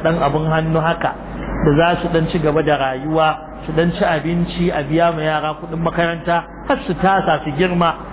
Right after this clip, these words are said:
ya fi ka mutu kana mutuwa kuma a zo ana bara, me za a ce da iyalanka?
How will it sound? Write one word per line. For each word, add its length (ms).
ya 240
fi 100
ka 100
mutu 260
kana 300
mutuwa 380
kuma 240
a 20
zo 140
ana 240
bara, 320
me 100
za 240
a 80
ce 160
da 80
iyalanka? 640